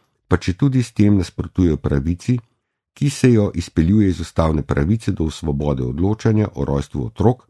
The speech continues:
vendar ta svoboda izražanja lahko v določenih okoliščinah in ne glede na način njenega izražanja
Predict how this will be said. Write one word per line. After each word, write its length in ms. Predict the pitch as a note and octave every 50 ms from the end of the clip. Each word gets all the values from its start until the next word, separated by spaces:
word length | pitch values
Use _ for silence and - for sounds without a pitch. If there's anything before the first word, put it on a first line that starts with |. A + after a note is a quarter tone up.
| _ _ _ -
vendar 360 | - F2 F#2 E2 C#2+ C#2 C#2
ta 220 | - - - A#2 A#2
svoboda 500 | - - C3+ C3 A#2 G#2 F#2 F2 E2 D#2
izražanja 680 | D2+ C#2+ D2 C#2+ D2 D2 C2+ D2+ D2+ D2+ D#2 D#2 D2 - _ _ _ _ _ _ -
lahko 320 | - D2 - - F#2+ E2+
v 80 | C2+ D2+
določenih 540 | D#2 E2 F#2 G#2+ - A#2+ A#2+ A#2+ A#2 - -
okoliščinah 840 | G2 - - - E2+ D#2+ D#2+ D2+ - - - D#2+ D#2+ C#2+ C#2 - _ _ _ -
in 120 | C2 B1+
ne 140 | B1+ C#2+ E2
glede 320 | F2+ A2 A2+ A2 A2+ A2
na 220 | G#2+ G#2 G2+ G2 F#2
način 300 | F2 - - G2 F#2 F2
njenega 380 | E2+ E2 D#2+ D#2+ D#2+ D#2 D#2+
izražanja 640 | D#2 D2 C#2+ D2 D2 D#2 D2+ C2+ D2+ D2 C#2+ D2+ D2+